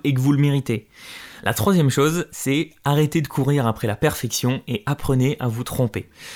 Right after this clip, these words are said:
Il y a une citation que j'aime beaucoup, que j'ai découvert en préparant ce podcast, c'est : « Se tromper, c'est l'occasion de recommencer plus intelligemment. »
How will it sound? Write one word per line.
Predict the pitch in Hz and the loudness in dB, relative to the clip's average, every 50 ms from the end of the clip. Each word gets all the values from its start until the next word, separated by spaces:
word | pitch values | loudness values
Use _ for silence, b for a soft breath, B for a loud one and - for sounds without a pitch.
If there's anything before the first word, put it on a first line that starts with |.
| B B B | B B B
Il | 107 | 0
y | |
a | 117 | 2
une | 135 | 2
citation | 143 - 185 196 180 - 208 165 | 2 2 0 0 2 2 2 4
que | |
j'aime | 123 113 110 117 | 4 4 4 4
beaucoup, | 117 135 131 - - 147 | 4 2 2 2 0 0
que | 151 | 2
j'ai | 127 110 104 | 2 2 2
découvert | 117 110 123 120 139 131 | 2 0 0 0 2 2
en | 113 104 | 0 0
préparant | - - 104 101 107 113 127 | -2 -2 -2 0 0 0 0
ce | - | 0
podcast, | - 113 104 - 120 120 147 156 - - | -2 -4 -2 0 0 0 0 -2 -4 -2
c'est : « | - 120 131 151 B B B B B B B | 0 0 0 0 B B B B B B B
Se | - - 123 | -4 -2 0
tromper, | - - - 147 135 - 131 139 147 - | 2 4 4 4 4 4 2 2 2 -2
c'est | - - 120 | -4 -2 -2
l'occasion | 120 120 - 135 123 123 143 147 | -2 0 2 2 2 2 2 2
de | 131 | 2
recommencer | 110 120 110 123 117 117 120 117 - - 151 | 2 0 2 2 2 2 0 0 0 -4 -4
plus | 143 - - - - 139 127 | -4 4 8 8 10 10 8
intelligemment. » | 123 110 - 123 123 123 120 120 104 101 98 101 | 4 2 0 0 0 2 2 2 0 0 -4 -6